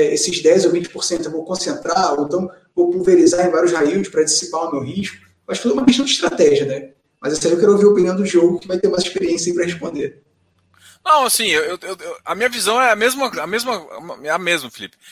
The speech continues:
Speaker 2: É que, assim, vamos lá, eu vou construir a car-, carteira pra um cliente. O que que eu penso? É, pra mim, a análise, tipo, é o que eles chamam de top-down, depois bottom-up.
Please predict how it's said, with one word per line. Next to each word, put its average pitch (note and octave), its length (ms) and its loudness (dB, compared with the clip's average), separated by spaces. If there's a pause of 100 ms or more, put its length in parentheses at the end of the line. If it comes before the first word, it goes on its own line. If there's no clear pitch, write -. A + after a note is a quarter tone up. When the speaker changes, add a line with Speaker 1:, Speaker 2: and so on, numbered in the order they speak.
(300)
Speaker 2:
É - 80 -10
que, - 80 -2
assim, E3 320 -2
vamos G3 240 -2
lá, A2+ 260 2
eu D3+ 140 -8
vou F#3 180 -2
construir G#3+ 340 -6
a G3+ 60 -4
car-, F#3+ 200 -2 (220)
carteira F3 340 -2
pra F#3 120 -14
um F#3 80 -14
cliente. C3+ 320 -4
O - 40 -14
que A#3 60 -12
que G#3+ 100 -6
eu G3+ 60 -4
penso? A2+ 380 -6 (300)
É, - 60 -18
pra F3+ 180 0
mim, A3+ 240 -2
a F#3 140 2
análise, F#3+ 760 -2
tipo, - 400 -14
é - 60 -10
o - 60 -14
que - 100 -8
eles G#3 100 -4
chamam G3+ 240 -4
de - 140 -16
top-down, F3 680 0 (300)
depois F#3 320 -2
bottom-up. E3+ 560 2